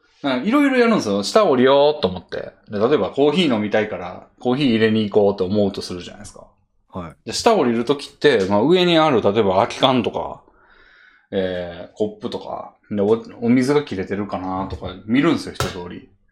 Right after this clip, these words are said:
Speaker 2: うん。
Speaker 1: で、切れてるもんがあったらそれ持って下降りて、で、なんかとりあえずそれをこう流しとかに置いたりとかするじゃないですか。
Speaker 2: うん。
Speaker 1: 「あれ何しに来たんっけ？」ってなる。
Speaker 2: <laughs> えー、そんなことありますかね？
Speaker 1: あるあるある。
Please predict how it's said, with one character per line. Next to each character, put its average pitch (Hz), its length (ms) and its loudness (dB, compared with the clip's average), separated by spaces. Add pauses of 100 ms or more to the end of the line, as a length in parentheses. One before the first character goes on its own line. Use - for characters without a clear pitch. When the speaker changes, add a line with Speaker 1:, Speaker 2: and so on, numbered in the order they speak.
(340)
Speaker 2:
う 98 40 -10
ん。 95 320 -6 (600)
Speaker 1:
で、 214 400 0 (580)
切 175 120 2
れ 180 60 2
て 185 100 0
る 180 80 2
も 190 100 2
ん 180 100 2
が 127 60 4
あ 123 80 2
っ - 40 -16
た 165 80 4
ら 131 80 4
そ 135 80 2
れ 131 80 4
持 98 180 4
っ 95 100 -6
て 110 100 -2
下 135 220 4
降 98 160 4
り 104 100 -4
て、 180 460 0 (840)
で、 202 60 -4
な 202 60 4
ん 190 40 2
か 160 80 2
と 170 80 0
り 175 80 4
あ 190 60 4
え 156 60 0
ず 120 60 -6
そ 135 100 2
れ 131 80 4
を 123 80 0
こ 104 60 -4
う - 40 -2
流 101 60 2 (280)
し - 140 -2
と - 60 -4
か 107 100 -2
に 101 80 0
置 113 180 2
い 107 40 -2
た 98 100 -6
り 87 80 -12
と 98 80 -12
か 107 100 -18
す - 140 -4
る 110 80 -4
じ 98 80 -8
ゃ 98 40 -8
な - 40 -16
い 98 40 -14
で 98 40 -16
す - 80 -16
か。 - 220 -16 (260)
Speaker 2:
う 104 60 -8
ん。 95 440 -8 (380)
Speaker 1:
「あ 220 80 2
れ 226 80 2
何 135 180 2
し 175 120 0
に 180 60 2
来 - 180 0
た 320 120 4
ん 254 100 0
っ - 40 -12
け？」 - 160 -8
っ - 20 -12
て - 200 -12
な - 120 -8
る。 247 220 -4
Speaker 2:
<laughs> - 1120 2
え 123 340 4
ー、 - 20 -2
そ 135 160 -2
ん 175 80 -2
な 214 80 0
こ 220 120 4
と 151 120 2
あ 107 60 0
り 123 80 2
ま 170 140 0
す - 80 -18
か 120 120 -4
ね？ 92 260 -6
Speaker 1:
あ 98 100 -4
る 110 120 0
あ 95 120 2
る 87 200 -6
あ 82 40 -14
る。 82 240 -20